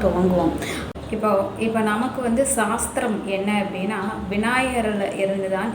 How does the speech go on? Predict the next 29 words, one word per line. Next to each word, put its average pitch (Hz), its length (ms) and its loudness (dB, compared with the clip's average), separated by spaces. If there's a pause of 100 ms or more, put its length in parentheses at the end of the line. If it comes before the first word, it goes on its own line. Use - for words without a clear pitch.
எந்த 190 240 -2
ஒரு 202 320 0
காரியத்தையும் 196 760 -2 (200)
துவங்கணும். 226 580 0 (540)
அது 208 140 0
வந்து 233 240 2
சாஸ்திர 208 600 0
ரீதியா 190 420 0 (300)
நம்ம 185 260 -4
வந்து 175 200 -4 (100)
கடைப்பிடித்து 190 760 -2
தான் 196 240 -4
ஆகணும். 175 500 -8 (200)
சரிங்களா? 175 460 -8 (720)
அது, 202 240 0 (100)
ஆனா 220 300 2 (420)
கடவுள்கள்லயே 226 1040 4
வந்து 180 280 -2 (140)
அந்த 190 140 -6 (200)
விநாயகரவே 247 920 4
நீங்க 190 280 0 (120)
போயி, 190 400 -2 (480)
அ, 196 280 4
கும்பிட்டு 214 600 2
ஒரு 190 180 4
விஷயத்தை 196 640 0
எடுத்து 202 600 0
காரியத்தை 202 560 0
நகர்த்துறீங்க 190 680 -2